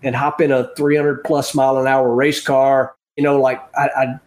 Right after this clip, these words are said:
I'm trying to block all this Father's Day out of my mind, you know, and I just wanna race the car. And so I was polite, you know, and I'm like, "So, so you're giving me this?" "Yes, I'm giving you this." Well,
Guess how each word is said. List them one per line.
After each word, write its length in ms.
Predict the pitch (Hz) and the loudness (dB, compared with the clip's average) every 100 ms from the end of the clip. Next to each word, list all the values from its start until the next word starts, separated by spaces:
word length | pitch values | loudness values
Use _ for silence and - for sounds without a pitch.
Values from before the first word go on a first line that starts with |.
| _ 135 | _ -6
I'm 100 | 117 | -4
trying 300 | - 147 143 | -2 -2 -2
to 80 | |
block 340 | 123 139 143 - | 0 0 0 0
all 160 | 143 | 0
this 160 | 131 131 | 0 -2
Father's 400 | - 143 143 127 | 0 0 0 0
Day 160 | 147 131 | 0 2
out 160 | 123 | 0
of 60 | 117 | 0
my 100 | 107 | 0
mind, 500 | 123 165 156 151 143 | 2 2 2 2 2
you 60 | |
know, 160 | 131 123 | 2 2
and 100 | 120 | 0
I 80 | 113 | -2
just 240 | 120 123 | -2 -4
wanna 160 | 113 110 | -4 -2
race 240 | 120 117 | -2 -4
the 60 | - | -8
car. 580 | - 165 170 165 160 160 _ _ _ - | 0 4 6 4 2 -4 _ _ _ -4
And 160 | 135 | -4
so 520 | 135 156 143 143 135 - _ | -2 0 2 2 0 -6 _
I 80 | 185 | -2
was 180 | 277 285 | 0 -2
polite, 540 | - 165 143 160 185 | 0 2 2 2 2
you 80 | 170 | 0
know, 160 | 170 185 | 2 2
and 80 | |
I'm 100 | 170 | 2
like, 280 | 160 156 - - _ | 2 -2 -4 -18 _
"So, 280 | - - 175 | -6 -2 -2
so 180 | 156 - | 0 0
you're 240 | 147 147 | 2 2
giving 320 | 139 202 208 | 2 2 2
me 100 | 143 | 0
this?" 380 | 127 131 156 - | 2 2 0 0
"Yes, 260 | 156 165 - | 2 2 0
I'm 160 | 135 | -2
giving 220 | 135 170 156 | 0 0 0
you 80 | |
this." 300 | 123 139 151 | 2 2 2
Well, 280 | 143 131 123 | 0 0 -2